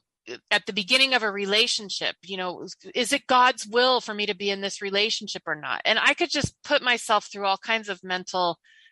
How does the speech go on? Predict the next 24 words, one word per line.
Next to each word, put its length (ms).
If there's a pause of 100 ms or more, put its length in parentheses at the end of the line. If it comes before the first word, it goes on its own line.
(120)
gymnastics 720
trying 280
to 60
figure 480
out, 360
you 80
know, 120
well, 80
how 180
am 100
I 80
gonna 180
know 220
if 120
it's 140
God's 400
will 240
for 160
me 140
to 80
be 140
in 100
this 220
relationship? 580